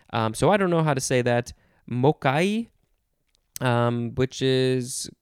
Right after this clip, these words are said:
uh, but th-, th-, it's a causative marker from the K, to, which means to be roasted. So it's all about cooking meat. So somehow we went to cooking meat, to being a pirate.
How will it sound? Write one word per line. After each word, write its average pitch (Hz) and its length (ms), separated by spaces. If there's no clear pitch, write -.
uh, 127 320
but 123 220
th-, - 160
th-, 113 180
it's - 100
a 113 60
causative 160 640
marker 165 440
from 147 200
the 147 60
K, 165 240
to, - 140
which 143 240
means 151 220
to 135 80
be 123 140
roasted. 160 560
So - 120
it's 156 120
all 240 100
about 202 220
cooking 135 340
meat. - 300
So - 140
somehow 226 320
we 196 100
went 175 200
to 160 60
cooking 147 360
meat, 160 320
to 135 120
being 143 240
a 123 40
pirate. - 580